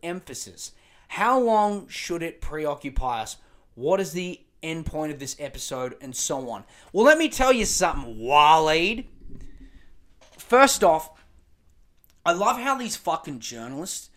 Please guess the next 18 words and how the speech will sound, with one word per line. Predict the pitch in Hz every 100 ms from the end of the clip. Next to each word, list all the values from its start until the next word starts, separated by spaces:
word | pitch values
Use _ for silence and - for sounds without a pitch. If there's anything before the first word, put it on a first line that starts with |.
| _ _ _ _
think | _ 156 165 175
they're | 147
being | 156 147
smart | 139 - 147 135 131 131 139
by | 131
using, | 127 131 127 135
like, | 127 123 -
these, | 131 120
like, | 123 120
th-, | 131 131
th-, | 139 143
this | 139 -
real | 131 151 147
kind | 139 143
of, | 135
like, | 139
elaborate | 139 135 135 135 135 - 123
vocabulary | 135 131 - 123 110 98 85 131